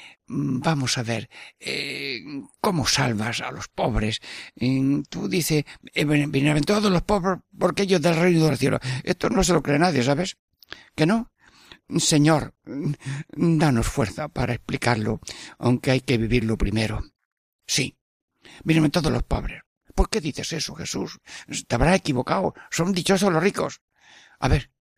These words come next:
ay de los que ríen, porque llorarán. Ay de los que lloran,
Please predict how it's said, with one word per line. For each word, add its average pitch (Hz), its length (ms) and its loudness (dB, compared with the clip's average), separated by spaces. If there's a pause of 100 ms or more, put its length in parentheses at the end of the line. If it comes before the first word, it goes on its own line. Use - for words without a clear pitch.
(400)
ay 117 320 4
de 117 120 4
los 120 160 4
que - 180 -6
ríen, 104 720 0 (220)
porque 117 260 2
llorarán. 104 640 -4 (300)
Ay 107 100 0
de 95 80 -2
los 110 140 2
que - 180 -6
lloran, 95 440 -6